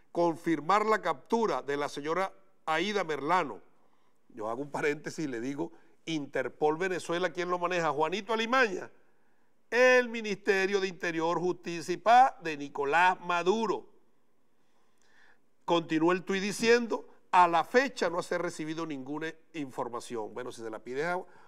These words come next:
a Juanito Alimaña, claro que no la vas a recibir. Coloca un cuarto tuit.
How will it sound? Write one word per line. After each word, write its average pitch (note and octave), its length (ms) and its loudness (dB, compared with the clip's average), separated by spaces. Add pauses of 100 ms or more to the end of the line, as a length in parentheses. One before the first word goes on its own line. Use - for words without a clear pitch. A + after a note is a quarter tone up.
a C3+ 160 0
Juanito C#3 460 -4
Alimaña, F3 560 -2
claro D3+ 240 -2
que C#3+ 100 -4
no C#3 120 -4
la C3+ 100 -2
vas C3+ 140 -2
a C3 40 -2
recibir. B2 540 -8 (280)
Coloca F#3+ 520 6
un F#3 160 -2
cuarto F#3 480 0
tuit. A3 320 -2